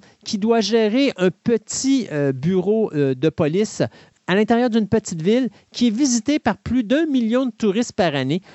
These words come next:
Donc, ça va donner, bien sûr, ouverture à une multitude d'histoires. Euh, Paul Rudd, sera, fera partie de la série Only Murders in the Building, troisième saison.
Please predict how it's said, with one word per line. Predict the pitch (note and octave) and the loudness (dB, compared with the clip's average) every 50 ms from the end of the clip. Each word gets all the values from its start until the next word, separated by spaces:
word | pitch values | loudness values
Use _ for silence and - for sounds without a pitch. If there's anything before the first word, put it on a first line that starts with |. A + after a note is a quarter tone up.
| - _ | -18 _
Donc, | C#3+ D3+ E3+ E3+ F#3 F3 | -2 0 0 2 0 -2
ça | - - E3+ | 0 0 0
va | D3+ E3 E3+ E3+ | 2 2 0 2
donner, | D3+ D#3 D3+ D#3+ F#3 G3 | 2 0 2 2 0 0
bien | D#3+ E3 D3+ C#3 | 0 0 0 0
sûr, | C3+ - - F#3 F#3 F#3+ F3+ - | -2 -2 0 0 0 0 0 0
ouverture | F3+ F#3 F3+ C#3+ C3+ A#2+ - - - F3+ F#3 G3 - - | 0 0 0 0 -2 -4 -6 -4 -2 0 0 0 -2 -2
à | - D#3 - - | -4 -4 -2 -2
une | F3+ D#3 D#3 D#3+ | -2 0 0 0
multitude | D#3 F#3 A#3 C4+ A#3 - - - F#3 - - C4+ C4+ C4 G#3+ F#3+ E3+ - | 0 0 0 -2 -2 -4 -6 -10 -10 -4 0 0 0 2 2 0 -2 -2
d'histoires. | - B2+ C3 E3+ D#3+ - - - C#3+ A2+ G2+ E2+ D#2+ - - - - _ _ _ - - - - - - - F3 | -6 -4 -2 0 0 0 0 0 0 0 0 0 -4 -6 -10 -12 -16 _ _ _ -20 -20 -20 -20 -20 -12 -6 -4
Euh, | F3+ F#3+ G3+ G3+ G3+ G3+ G#3 G#3 G3 - - _ | -2 0 0 0 0 0 0 0 -2 -4 -8 _
Paul | - D4 D4 C#4+ C4+ C#4 | -2 -2 -2 -2 -2 0
Rudd, | C#4 D#4 E4 E4 B3 F3 D3+ B2 - _ _ _ _ - | 0 0 0 -2 -2 -2 -4 -6 -6 _ _ _ _ -20
sera, | - - A3+ G#3+ A3 A#3+ A#3 G3+ - | -4 -2 0 0 2 2 0 0 -2
fera | - - A3 G#3+ A#3 A3+ | -2 -2 0 0 0 0
partie | - A#3 - - - C#4 C#4 | 0 -2 -4 -2 -2 -2 0
de | C4+ A#3 | 0 2
la | G#3 G#3 G3+ | 2 2 0
série | - - A#3 A3 A3 B3+ A3 - | 0 0 0 0 0 0 -2 -2
Only | - G3+ A3 A3 A3+ B3 C4+ | 0 0 2 2 2 2 2
Murders | B3 A#3+ A#3 A3 G#3 F#3+ G#3 A#3 B3 B3 B3 A3 F3 D#3+ C#3+ - - _ - | 2 2 2 2 2 2 2 2 2 2 0 0 0 -2 -4 -6 -12 _ -2
in | G#3 A3 A3 | 0 0 2
the | G3 G#3 | 0 0
Building, | E3+ F3 G#3+ G#3+ G3+ F3+ G#3+ A#3+ A#3+ A#3 G#3+ F3+ - - | 2 2 2 2 2 2 0 0 0 0 -2 -4 -6 -8
troisième | - - G3 G#3 G3+ F3+ F#3+ A3 A3+ A3 | -4 0 2 2 2 2 2 0 0 0
saison. | - - A3 F3+ E3 D#3 F#3+ A3 C4+ | 0 2 2 2 2 2 2 2 0